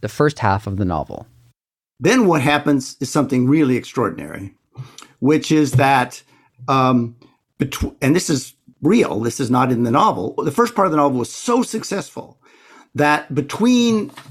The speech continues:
Speaker 2: part one and part two, during the ten years when Cervantes was working on the second part of the novel,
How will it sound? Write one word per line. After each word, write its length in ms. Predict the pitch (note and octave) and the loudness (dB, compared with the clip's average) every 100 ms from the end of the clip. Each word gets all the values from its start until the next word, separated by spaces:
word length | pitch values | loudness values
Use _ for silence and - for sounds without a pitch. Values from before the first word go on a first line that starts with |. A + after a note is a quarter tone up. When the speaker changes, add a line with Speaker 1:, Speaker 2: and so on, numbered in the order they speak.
| - - | -20 -6
Speaker 2:
part 240 | - D#3+ D3+ | 0 2 2
one 240 | E3+ D3+ | 4 4
and 120 | B2+ | 2
part 240 | B2+ C3 - | 0 -2 0
two, 220 | A#3+ F#3 | 2 2
during 220 | C#3+ C3+ | 2 2
the 80 | C3+ | 0
ten 280 | C3+ G3 F3+ | 0 2 4
years 280 | F3 D3+ | 2 2
when 120 | C3 B2+ | -2 -2
Cervantes 500 | C3+ C#3 C#3 C3 C3 | 0 0 2 0 0
was 120 | B2 | -2
working 300 | C3+ C3 A#2+ | 0 0 0
on 80 | A2 | -2
the 80 | |
second 300 | G2+ B2 B2 | -6 -6 -6
part 180 | - A2+ | -2 -2
of 60 | A2 | 0
the 60 | |
novel, 420 | D3 F#3+ D#3+ C3 | 2 2 2 -2